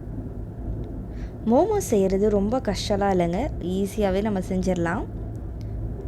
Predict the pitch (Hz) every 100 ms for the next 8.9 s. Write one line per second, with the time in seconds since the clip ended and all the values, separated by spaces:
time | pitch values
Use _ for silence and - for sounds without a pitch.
0 | - - - - - - - - - -
1 | - - - - - - - - - -
2 | - - - - - - - - - -
3 | - - - - - - - - - 220
4 | 208 220 302 226 208 202 208 254 262 208
5 | 202 240 214 196 - 190 - 226 480 -
6 | - - - - 240 285 269 262 359 247
7 | 208 254 214 208 233 220 202 202 185 185
8 | 208 180 170 233 - - - - -